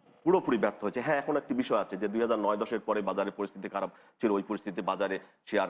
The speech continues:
আনলে আরো কি, আইপিও আনলে কি পরিস্থিতি হতো, সেটি একটা বিষয় ছিল। কিন্তু ভালো ভালো প্রতিষ্ঠান কিন্তু ছিল।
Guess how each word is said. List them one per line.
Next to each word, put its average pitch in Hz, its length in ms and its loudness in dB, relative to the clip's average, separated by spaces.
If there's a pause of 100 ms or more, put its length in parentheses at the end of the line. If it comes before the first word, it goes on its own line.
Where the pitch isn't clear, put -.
আনলে 104 260 2
আরো 98 240 0
কি, 110 160 -2
আইপিও 95 280 0
আনলে 92 160 -2
কি 110 140 -6
পরিস্থিতি 101 420 -6
হতো, 90 160 -8
সেটি 113 260 -2
একটা 101 180 -2
বিষয় 87 240 -6
ছিল। 107 160 -6
কিন্তু 113 220 0
ভালো 135 240 0
ভালো 160 160 0
প্রতিষ্ঠান 156 420 -2
কিন্তু 143 280 -2
ছিল। 117 100 4